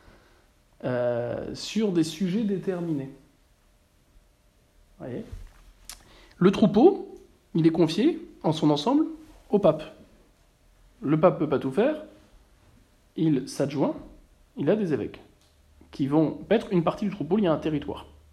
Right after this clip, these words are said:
Et pour que les prêtres puissent user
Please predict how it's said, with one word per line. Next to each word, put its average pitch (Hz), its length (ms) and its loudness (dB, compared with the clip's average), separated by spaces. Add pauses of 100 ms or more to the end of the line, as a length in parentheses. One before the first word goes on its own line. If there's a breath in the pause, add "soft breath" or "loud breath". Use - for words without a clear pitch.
(1200 loud breath)
Et 123 60 -6
pour - 280 6
que 233 100 0
les 202 100 8
prêtres - 260 -2
puissent - 480 -2
user 240 460 4